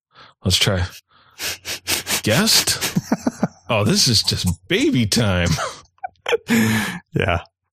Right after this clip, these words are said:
Speaker 2: Yeah, I just started watching Archer. Yeah, Archer, Archer had it right.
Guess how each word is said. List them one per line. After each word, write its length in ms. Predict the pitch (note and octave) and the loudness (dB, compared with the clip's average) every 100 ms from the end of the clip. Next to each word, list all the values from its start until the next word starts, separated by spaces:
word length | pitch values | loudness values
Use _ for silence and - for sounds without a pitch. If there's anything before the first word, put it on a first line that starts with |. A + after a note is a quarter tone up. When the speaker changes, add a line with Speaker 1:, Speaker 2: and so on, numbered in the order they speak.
| - | -2
Speaker 2:
Yeah, 120 | F2+ | 0
I 40 | |
just 180 | F#2 F#2+ | 0 0
started 280 | - G2 F#2 | 0 0 2
watching 400 | F#2+ F2+ - F#2+ | 0 0 0 2
Archer. 460 | F#2 F#2 G2+ F2+ - _ _ _ _ _ _ - | 2 2 0 0 -4 _ _ _ _ _ _ -4
Yeah, 140 | A#2 G2+ | -2 0
Archer, 520 | C3+ A#2+ B2+ A2+ G#2 - | -2 0 0 0 -2 -2
Archer 320 | A#2+ - A2 | -2 0 0
had 140 | G#2 | 2
it 80 | G2 | 2
right. 220 | G2 F#2 | 2 0